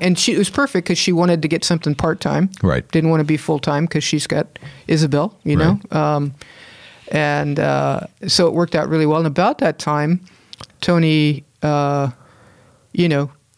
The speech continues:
Speaker 1: leases his own place on Big Ranch Road.
Speaker 2: Oh, that's right. The old, uh, Monticello place.
Speaker 1: Yeah, the
Speaker 2: Yeah,
Speaker 1: old
Speaker 2: yeah.
Speaker 1: chateau,
Speaker 2: Right, the
Speaker 1: uh,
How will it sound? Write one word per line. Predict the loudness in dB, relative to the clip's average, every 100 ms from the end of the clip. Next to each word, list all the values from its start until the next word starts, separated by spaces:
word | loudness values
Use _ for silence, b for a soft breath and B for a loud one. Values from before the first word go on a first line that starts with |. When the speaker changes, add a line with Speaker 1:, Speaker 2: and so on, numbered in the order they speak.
| -20 -20 _ 0
Speaker 1:
leases | 2 2 2
his | 0 2
own | 0 0
place | 0 0 0 -2 -4 -8 -6
on | -2 0
Big | -2 -2
Ranch | -2 -2 0
Road. | 2 0 -2 -8 _ 0
Speaker 2:
Oh, | 2
that's | 2 2
right. | 2 2
The | 2
old, | 2 4 2
uh, | 2
Monticello | 2 2 0 0 0
place. | 0 2 2
Speaker 1:
Yeah, | 2 2
the |
Speaker 2:
Yeah, | 2
Speaker 1:
old | 2
Speaker 2:
yeah. | 2
Speaker 1:
chateau, | 0 0 -2 0 0 2
Speaker 2:
Right, | 2 0
the |
Speaker 1:
uh, | 0